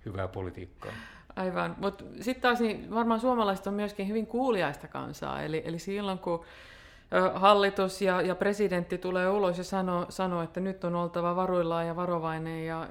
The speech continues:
Speaker 2: ja sitten välttää kontakteja, niin suomalaisethan tekee ja tottelee. Et Herran pelko on viisauden alku.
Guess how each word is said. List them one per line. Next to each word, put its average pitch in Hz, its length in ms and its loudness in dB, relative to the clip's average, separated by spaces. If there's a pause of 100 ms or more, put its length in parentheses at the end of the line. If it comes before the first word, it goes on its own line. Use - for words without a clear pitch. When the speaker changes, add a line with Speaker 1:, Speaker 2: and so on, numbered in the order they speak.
(120)
Speaker 2:
ja 151 140 -10
sitten 165 600 -10
välttää 170 360 -4
kontakteja, 170 680 -6
niin 170 220 -6
suomalaisethan 170 640 -6
tekee 185 320 -6
ja 160 80 -6
tottelee. 151 520 -6 (520)
Et - 160 -14
Herran 170 260 -4
pelko 175 320 -2
on 165 80 -4
viisauden 170 480 -4
alku. 165 360 -4